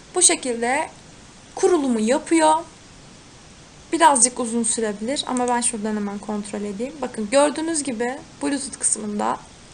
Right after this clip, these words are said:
benim klavyemin adı yazıyor arkadaşlar.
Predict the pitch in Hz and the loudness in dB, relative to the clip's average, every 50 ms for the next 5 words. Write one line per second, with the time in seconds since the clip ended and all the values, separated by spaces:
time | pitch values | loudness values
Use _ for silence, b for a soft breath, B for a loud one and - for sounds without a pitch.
0 | - - - - - - - - - - - 269 254 233 220 214 - 302 285 262 | -20 -20 -20 -20 -20 -20 -20 -20 -10 -4 -2 0 0 0 0 -2 0 4 6 6
1 | 233 208 202 202 208 220 226 - 233 202 190 214 214 - - - - - 226 226 | 6 6 2 -2 -4 -4 -4 -4 -6 -4 -4 -6 -8 -8 -10 -16 -12 -8 -8 -8
2 | 214 196 202 190 202 202 - 202 196 202 - - 226 240 | -6 -6 -8 -8 -8 -10 -10 -8 -4 -2 -2 -2 -4 -6